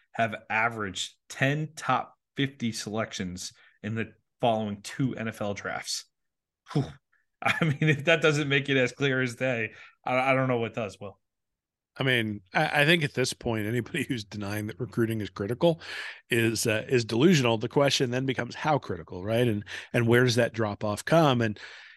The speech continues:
Speaker 2: you know, the, the stat that I've cited is the one I put in an article maybe a month or two ago where I was looking at the teams that make, that win the national championship and make the actual championship game. And it was, like, the top five recruiting classes ever since the playoff, or the top five recruiting programs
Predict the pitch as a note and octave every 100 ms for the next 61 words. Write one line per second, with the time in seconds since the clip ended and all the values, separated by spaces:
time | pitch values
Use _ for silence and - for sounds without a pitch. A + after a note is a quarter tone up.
0 | _ - C#3 A#2+ D#3+ D3 - E3 E3 C3
1 | C#3 D#3+ - C3+ B2+ A#2+ A#2 B2 B2+ A#2+
2 | - B2+ A2 A#2 C3 B2 A#2 A2 A#2 A2
3 | G#2+ A#2+ C3+ C#3 C3+ A2+ G#2 A2 G#2 G#2+
4 | G#2+ G#2+ B2 - A#2 A2 G#2 B2+ A#2 A2+
5 | - A2+ A#2 B2 - - - B2 G#2 B2
6 | D#3 D#3+ C3+ B2 A#2 A2+ G#2 B2+ B2+ C3
7 | A#2+ C3 - B2 A#2 A2 B2 B2 A2+ A2+
8 | A2+ - A2 - A#2+ A2 G#2 - - B2
9 | A#2 F#2 G#2 - - - C3 B2+ A#2+ A2+
10 | - - C3+ C#3 - - C3 C3 C#3 B2+
11 | A#2+ - C3+ B2+ A#2 A2+ - A#2 A#2 -
12 | G#2+ - B2 B2 - B2 - - A#2 A#2
13 | - - C#3 A#2+ D#3+ E3 D#3+ D3 C3+ -
14 | B2+ A2+ C#3 C3 G#2 G2 F2+